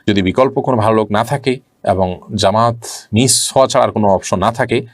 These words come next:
তাহলে সেক্ষেত্রে এই ব্যক্তির পিছনে নামাজ পড়লে নামাজ আদায় হয়ে যাবে, ইনশাআল্লাহ কোনো অসুবিধা হবে না। আহ, কারণ সেই ক্ষেত্রে এটা আপনি অনেকটা নিরুপায়। আহ, ইমাম সাহেব তার ছোটোখাটো ভুল ভ্রান্তি আছে, এই অজুহাতে আপনি জামাতে নামাজ পড়লেন না, এই সুযোগ কিন্তু নেই।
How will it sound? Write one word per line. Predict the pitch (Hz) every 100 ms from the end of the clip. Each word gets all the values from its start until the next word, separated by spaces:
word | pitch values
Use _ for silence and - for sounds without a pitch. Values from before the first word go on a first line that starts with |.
| _
তাহলে | 127 127
সেক্ষেত্রে | - 123 120 117
এই |
ব্যক্তির | 90 - -
পিছনে | 120
নামাজ | 110 87
পড়লে | - -
নামাজ | 85 80 -
আদায় | - 82
হয়ে | 78
যাবে, | 80 76
ইনশাআল্লাহ | - 101 -
কোনো | 82
অসুবিধা | - 117
হবে | 113 139
না। | 196 - - - - - - -
আহ, | 98 90 87 87 -
কারণ | 107
সেই | 92 110
ক্ষেত্রে | 143 127 127 110 147 -
এটা | 98 85
আপনি | 82
অনেকটা | 78 78 - 78 -
নিরুপায়। | 113 98 - - _ _ - - - - _ -
আহ, | 82 80 80 80 - _ _ _
ইমাম | 135 131 156
সাহেব | - 156 156 156 - _ _ _ _ -
তার | 101 87 -
ছোটোখাটো | 123 110 110 104 98 98 - 92
ভুল | 120 113
ভ্রান্তি | 92 90 87
আছে, | - - - - _ -
এই | 131
অজুহাতে | 120 123 120 120
আপনি | - 104
জামাতে | 87 85 80
নামাজ | 76 -
পড়লেন | 107 76
না, | 71
এই | 104
সুযোগ | 101 98
কিন্তু | 80 76
নেই। | 104 113